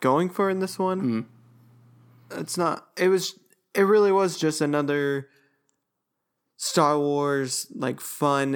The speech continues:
Speaker 1: in the middle. If anything, more so than the saga, because it's its only one.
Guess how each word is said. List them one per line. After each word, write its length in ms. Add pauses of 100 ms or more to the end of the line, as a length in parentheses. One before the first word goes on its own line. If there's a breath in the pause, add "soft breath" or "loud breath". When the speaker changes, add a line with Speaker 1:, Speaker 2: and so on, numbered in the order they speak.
Speaker 1:
in 160
the 80
middle. 680
If 140
anything, 420
more 240
so 300
than 180
the 80
saga, 400
because 300
it's 160
its 140
only 320
one. 560